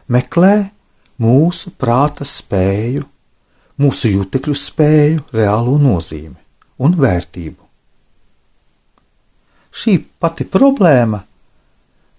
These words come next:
dzimst, rodas, vai varētu teikt, izceļas tā, ka viņai ir genēze. Tātad šai problēmai ir izcelsme.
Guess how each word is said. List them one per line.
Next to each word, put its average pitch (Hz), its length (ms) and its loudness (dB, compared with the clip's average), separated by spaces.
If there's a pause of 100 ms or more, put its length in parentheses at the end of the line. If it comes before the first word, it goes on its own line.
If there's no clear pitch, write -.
(220)
dzimst, 226 560 0
rodas, 196 560 2
vai 110 160 0
varētu 107 400 -2
teikt, - 560 -4
izceļas 190 840 2 (840)
tā, 135 180 2 (140)
ka 101 160 -4
viņai 214 400 4
ir 175 320 0
genēze. 87 720 -2 (960)
Tātad 135 400 -2
šai 208 320 0
problēmai 160 720 0 (100)
ir 156 160 -6
izcelsme. - 720 -6